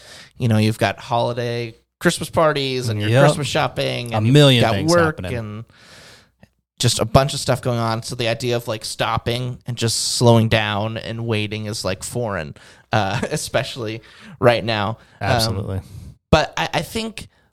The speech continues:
Speaker 1: looking back and slowing down is really one of the ways that we can have hope. To look forward and hope, we really need to look back at what God has done. I
Speaker 2: Oh,
Speaker 1: think
Speaker 2: yeah.
Speaker 1: one of the, the best ways to do that is just to, like, see what God has done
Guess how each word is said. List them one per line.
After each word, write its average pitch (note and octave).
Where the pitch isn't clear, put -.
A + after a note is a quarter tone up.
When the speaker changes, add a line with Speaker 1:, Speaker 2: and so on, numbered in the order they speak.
Speaker 1:
looking D#3+
back A#2
and B2+
slowing B2+
down A2
is A#2
really D#3+
one B2+
of A#2
the A#2
ways A2
that A2
we A#2+
can G3+
have A2
hope. -
To -
look E3+
forward D3
and A#2+
hope, A2+
we A#2+
really C#3
need B2
to A#2
look A2+
back A2
at A#2
what A2
God A2+
has G#2+
done. A2+
I A#2
Speaker 2:
Oh, A2+
Speaker 1:
think F3
Speaker 2:
yeah. A2+
Speaker 1:
one C#3+
of C3+
the, A2+
the B2+
best C3+
ways B2+
to -
do A2
that A2
is A#2+
just -
to, C3
like, G#2+
see B2
what C3
God A#2+
has A2+
done A#2